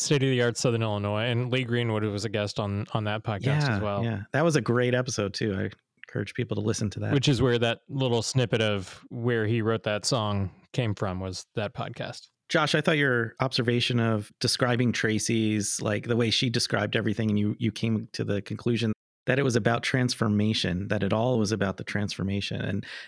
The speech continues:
Speaker 2: and I'm looking back and I'm like, "Huh, I think, I think that's part true for me too." I love seeing that transformation and seeing the,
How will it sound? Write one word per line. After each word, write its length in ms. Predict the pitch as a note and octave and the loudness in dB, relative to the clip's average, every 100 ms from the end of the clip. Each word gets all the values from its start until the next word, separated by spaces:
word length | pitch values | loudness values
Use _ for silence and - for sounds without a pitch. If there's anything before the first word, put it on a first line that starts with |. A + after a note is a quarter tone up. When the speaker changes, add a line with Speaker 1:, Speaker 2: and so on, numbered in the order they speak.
| - | -6
Speaker 2:
and 180 | A2+ G#2+ | -2 2
I'm 140 | A2+ | 2
looking 240 | C3 C3+ | 2 0
back 240 | A2+ B2+ D3 | 2 0 0
and 80 | A#2 | 0
I'm 60 | |
like, 160 | A2+ A2+ | 0 -2
"Huh, 300 | - G#3 A2+ - _ _ _ _ _ | 0 2 2 -4 _ _ _ _ _
I 60 | C3+ | -6
think, 260 | B2+ F3+ F3 - - | 0 -2 -2 -10 -12
I 40 | |
think 200 | C3+ E3+ | -4 -2
that's 180 | F#3 F3+ | 0 -2
part 380 | - - E3+ E3+ _ _ _ _ - | -4 -2 -2 -2 _ _ _ _ -6
true 240 | - F3 | 0 0
for 160 | E3 C#3 | 2 2
me 240 | C3 F3 | 4 4
too." 320 | - F3+ F3+ | 2 2 2
I 80 | F#2+ | 2
love 440 | A2+ A2 A#2+ D3 C#3+ | 2 2 2 2 0
seeing 260 | - A2 | 0 2
that 120 | G#2+ | 0
transformation 840 | - G#2+ G#2 A2 G#2 G#2 - G#2 A2+ - - - - | 0 -2 -2 -2 -2 -2 -4 -6 -6 -10 -20 -20 -18
and 160 | - A2 | -4 -2
seeing 360 | - B2 A#2 A2+ | 0 2 2 2
the, 180 | A2 | 0